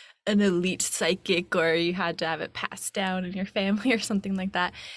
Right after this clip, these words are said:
which is not the case. And so, <sighs> yeah, I came to astrology after everything in my life was really falling apart.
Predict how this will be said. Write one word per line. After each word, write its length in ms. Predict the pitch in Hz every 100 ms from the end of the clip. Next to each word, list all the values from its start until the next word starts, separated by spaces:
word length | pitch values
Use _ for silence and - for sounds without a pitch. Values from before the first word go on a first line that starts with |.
| - -
which 200 | - 370
is 120 | 349
not 240 | 370 349
the 60 | -
case. 540 | - 320 294 311 - - - - - - -
And 520 | 247 254 247 233 240 240
so, 460 | - 277 269 262 - -
<sighs> 220 | - - -
yeah, 340 | 277 247 -
I 180 | - 247
came 300 | - 277 294
to 120 | 294 339
astrology 880 | 330 226 214 220 220 214 208 196
after 500 | 196 196 196 - 202 196
everything 420 | 196 208 208 254
in 100 | 240
my 160 | 226
life 320 | 202 185 190 202
was 240 | 190 -
really 220 | 185 185
falling 400 | 185 170 175 175
apart. 540 | 170 - 185 175 175